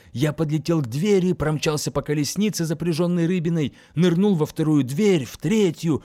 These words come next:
увидел открытое окно и выскочил в него. Я подлетел к двери, Брида спрыгнула с крыши, и мы с ней понеслись к недалёкому лесу. Вэланд гнался за нами, но остановился, когда мы скрылись под деревьями.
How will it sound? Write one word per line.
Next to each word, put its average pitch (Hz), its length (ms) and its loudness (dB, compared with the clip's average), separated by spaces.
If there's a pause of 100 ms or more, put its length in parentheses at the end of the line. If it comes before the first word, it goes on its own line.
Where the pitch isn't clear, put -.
(120)
увидел 175 380 2
открытое 190 440 0
окно 185 460 0
и 170 140 -2
выскочил 180 520 0
в 139 100 -2
него. 98 380 -2 (600)
Я 185 220 0
подлетел 160 500 -2
к 131 60 -4
двери, 151 500 0 (180)
Брида 175 340 0
спрыгнула 165 480 0
с - 100 -4
крыши, 190 500 0 (140)
и 180 120 2
мы 165 140 4
с - 140 -2
ней 196 220 2
понеслись 170 680 0
к - 60 -6
недалёкому 135 600 0
лесу. 101 460 -6 (640)
Вэланд 170 480 2
гнался 165 480 2
за 139 140 0
нами, 127 340 -2
но 117 240 -2
остановился, 139 760 -2
когда 139 320 -2
мы 151 220 2
скрылись 131 480 -4
под 117 180 -6
деревьями. 85 720 -6